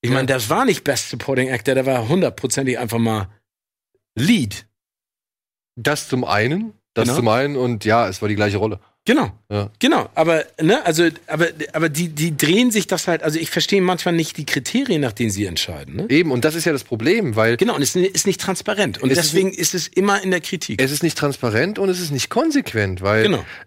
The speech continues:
Speaker 2: ähm, ich kann doch nicht sagen, dass irgendwie, weiß ich nicht, ein Roma der beste Film ist und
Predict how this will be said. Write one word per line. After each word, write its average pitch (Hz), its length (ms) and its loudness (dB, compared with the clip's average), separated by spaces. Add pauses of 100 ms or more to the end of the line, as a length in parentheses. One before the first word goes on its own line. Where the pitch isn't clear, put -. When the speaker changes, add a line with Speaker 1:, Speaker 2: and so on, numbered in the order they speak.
Speaker 2:
ähm, 120 360 2 (100)
ich 117 140 0
kann 147 180 -2
doch 208 80 0
nicht 165 180 -2
sagen, 160 360 2
dass 143 180 0
irgendwie, 131 480 -2 (160)
weiß 98 140 -6
ich 131 80 -4
nicht, 110 180 -4
ein 117 120 0
Roma 151 500 2
der 131 120 2
beste 123 340 -2
Film 165 360 0
ist 143 400 -4
und 113 300 -2